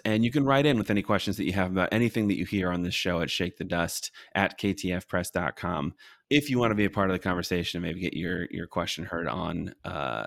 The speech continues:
episode that we will probably be doing soon because we are just, uh, a few episodes away from, uh, the end of our first season.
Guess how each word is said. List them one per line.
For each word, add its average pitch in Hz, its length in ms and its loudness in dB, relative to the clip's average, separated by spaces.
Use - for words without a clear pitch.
episode 120 420 2
that 104 80 2
we 113 120 4
will 107 120 2
probably 131 460 2
be 123 160 0
doing 117 340 2
soon 127 380 2
because 98 340 -2
we 98 140 0
are 98 140 2
just, 101 500 -2
uh, 90 320 -2
a 95 80 -6
few 151 260 2
episodes 90 460 0
away 90 280 0
from, 92 440 0
uh, 87 360 0
the 95 180 0
end 95 160 2
of 92 100 0
our 87 320 2
first - 440 -2
season. 85 520 -2